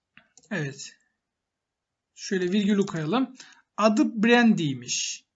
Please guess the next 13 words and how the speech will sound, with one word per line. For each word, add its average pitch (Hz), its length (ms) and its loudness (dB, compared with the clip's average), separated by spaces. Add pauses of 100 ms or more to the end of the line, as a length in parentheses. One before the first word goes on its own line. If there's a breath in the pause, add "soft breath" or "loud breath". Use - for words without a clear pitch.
(400)
Ad 214 180 6
anlamında 185 600 0
burada 214 200 -2
insan 220 400 2
dışı 196 180 -2
varlıklarda 202 600 0
burada 214 220 -6
it'i 226 280 -8
kullanabiliriz. 226 880 0 (480 soft breath)
Şöyle 156 460 -2 (100)
its, - 520 2 (560)
its 226 320 -2
name 220 420 2